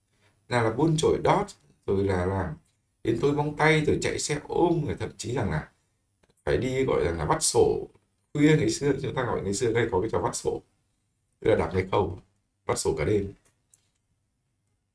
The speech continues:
Đó. Thế nhưng mà có ai xử lý như của anh Nơi không? Nếu các anh buôn bán, giống như bảo Đỗ Hữu Ca đấy, lần này tài sản nhiều thế, bốn mươi cái sổ đỏ nhiều thế, thế thì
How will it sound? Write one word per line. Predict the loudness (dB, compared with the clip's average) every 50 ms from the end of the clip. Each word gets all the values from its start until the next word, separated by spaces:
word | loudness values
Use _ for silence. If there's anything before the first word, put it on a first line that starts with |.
| -10
Đó. | -8 -8 -8 -8 -12 -20 _ _ _ _ _ _ _ _ _ _ _ _ _ _ _ _ _ _ _ _ _ _ _ _ _ _ _ _ 0
Thế | 2 8 10
nhưng | 10 10
mà | 10 8 8
có | 8 8
ai | 8 8 6
xử | 4 2 2
lý | 2 2
như | 2 2 2
của | 2
anh | 0 0 0 -2
Nơi | 0 0 0 0
không? | -2 -4 -10 -18 _ _ _ _ _ _ -2
Nếu | 4 6 6 6
các | 6
anh | 4 4 4 4
buôn | 2 2 4 4
bán, | 4 4 6 4
giống | 2 2 0
như | 2
bảo | 2 2 4 4
Đỗ | 2
Hữu | 2 2 0 -2
Ca | 0 0 2 2 2 0
đấy, | -4 -6 -10 -12 _ _ _ _ _ _ _ _ _ _ _ _ -4
lần | 0 0 2 2
này | 4 4 4 4 2 0 -4 -2
tài | 0 0 0
sản | 0 0 -2 -2 0 2
nhiều | 2 4 4
thế, | 2 0
bốn | 0 0 -2 -2
mươi | -4 -6
cái | -6 -8
sổ | -6 -4 -4
đỏ | -4 -4 -2 -2
nhiều | -2 0 0
thế, | 2 0 0 -2 -4 -12 _ _ _ _ _ _ _ -2
thế | 0 2 4
thì | 4 2 2 0 -4